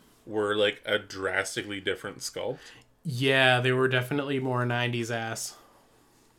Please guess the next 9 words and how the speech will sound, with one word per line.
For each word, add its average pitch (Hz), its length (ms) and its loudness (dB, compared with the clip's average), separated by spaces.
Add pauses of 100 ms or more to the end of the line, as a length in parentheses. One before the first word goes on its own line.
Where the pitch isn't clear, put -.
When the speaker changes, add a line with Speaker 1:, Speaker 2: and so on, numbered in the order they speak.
(220)
Speaker 1:
Yeah, 104 260 2
well, 123 220 6
I 127 80 10
think 127 160 -4
it 143 40 0
was 147 140 -4
the 117 140 0
Termagaunts 127 1160 -4
were, 104 760 -2